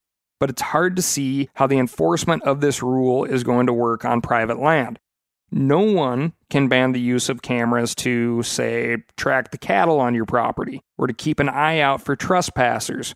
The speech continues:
or see if that cactus wren has laid eggs in her nest. And if, while you're looking at those images, you happen to see a few bucks scraping their antlers on a nearby tree trunk, well, I mean, come on.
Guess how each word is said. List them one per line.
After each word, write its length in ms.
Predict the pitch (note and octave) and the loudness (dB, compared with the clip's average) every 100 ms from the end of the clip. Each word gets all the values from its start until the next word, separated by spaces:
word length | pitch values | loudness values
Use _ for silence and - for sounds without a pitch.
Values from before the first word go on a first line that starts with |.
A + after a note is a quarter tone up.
| _ - | _ -2
or 200 | C#3+ C3+ | 0 0
see 400 | - - F3+ E3+ | -2 -2 0 -2
if 80 | |
that 260 | - D3+ - | 0 -2 -4
cactus 560 | - - F3 - C#3 - | -4 -2 0 0 -2 0
wren 400 | A#2+ A2 C3+ F3 - | 0 0 0 -2 -2
has 180 | C#3+ C3 | 0 2
laid 260 | C3 C3+ | 2 2
eggs 320 | C3 B2 B2 | 0 -2 0
in 80 | C3 | 0
her 120 | C#3 | 2
nest. 460 | D3 F#3 C#3 - - _ _ _ - | 2 0 -2 -6 -12 _ _ _ -6
And 540 | E3 G3+ C#3 D3 G#3+ - | -2 2 2 2 0 -2
if, 400 | D3 C#3 D#3+ - | 0 2 0 0
while 220 | C#3+ C#3 | 0 2
you're 160 | C3+ C3+ | 2 0
looking 360 | D#3+ F3+ F#3+ D3 | 0 0 0 0
at 120 | A#2+ | 2
those 180 | B2 B2 | 0 2
images, 480 | A#2+ A#2 A#2+ B2+ | 0 2 0 0
you 80 | C3+ | -2
happen 380 | B2 C#3 C#3 D3 | 0 0 0 -2
to 40 | |
see 200 | B2 C#3 | -2 -4
a 40 | B2 | -4
few 160 | C3 | -4
bucks 340 | A#2+ D#3+ G3 - | -2 0 0 -2
scraping 420 | - D3 C3+ C#3 | -2 -2 0 0
their 120 | B2+ | 0
antlers 440 | C3+ D#3 D#3+ D#3 C#3 | 2 0 0 0 2
on 100 | C3 | 0
a 60 | |
nearby 400 | C3 C3 A#2+ A2+ | 0 0 0 -2
tree 280 | - A3+ A#3 | -2 -2 -2
trunk, 400 | - G#3 G3+ G3 - _ _ - | 0 2 2 0 -8 _ _ -2
well, 460 | C3+ B2 C3+ E3+ - _ _ - | 0 2 2 0 -6 _ _ -2
I 80 | C#3 | 2
mean, 320 | C#3+ C3+ C3 - | 4 2 0 0
come 160 | F#3+ | 2
on. 300 | A#3 D#3+ - | 2 0 -4